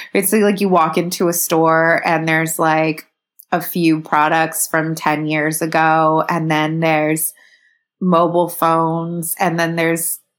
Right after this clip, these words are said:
canned food, and then there's, like, toy lightsabers. <laughs> No one's behind the counter.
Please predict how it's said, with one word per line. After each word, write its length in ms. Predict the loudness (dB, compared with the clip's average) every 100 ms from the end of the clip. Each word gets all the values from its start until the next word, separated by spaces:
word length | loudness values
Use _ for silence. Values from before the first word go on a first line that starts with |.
| _ -8
canned 480 | 0 2 2 0 -6
food, 720 | -2 0 2 2 2 0 -2
and 220 | -2 0 -2
then 220 | -2 -2
there's, 520 | 0 0 -2 -4 -2
like, 360 | 0 -2 -6 -20 _ _ _ -6
toy 240 | 0 2 2
lightsabers. 1200 | 2 0 -2 -2 0 0 0 0 0 0 -2 -6
<laughs> 60 | _ _ _ -2
No 200 | 2 2
one's 240 | 2 0
behind 320 | 0 0 0 -2
the 40 |
counter. 760 | 0 0 0 0 0 0 -4